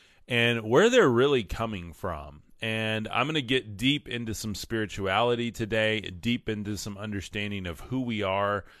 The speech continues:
and why fears arise in us, especially this time of year. Uh, and if you've never joined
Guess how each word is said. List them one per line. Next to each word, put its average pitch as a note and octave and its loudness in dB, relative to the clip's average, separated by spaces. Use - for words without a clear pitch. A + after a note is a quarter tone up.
and F2 -8
why G2 -2
fears F#2 -6
arise F#2+ 0
in F#2+ -6
us, F#2+ -6
especially D#3 -2
this B2 -2
time A2+ -4
of F#2+ -8
year. G#2+ 0
Uh, G2+ 2
and G2+ -2
if A#2+ 0
you've A2+ -2
never D3+ 4
joined A2+ -2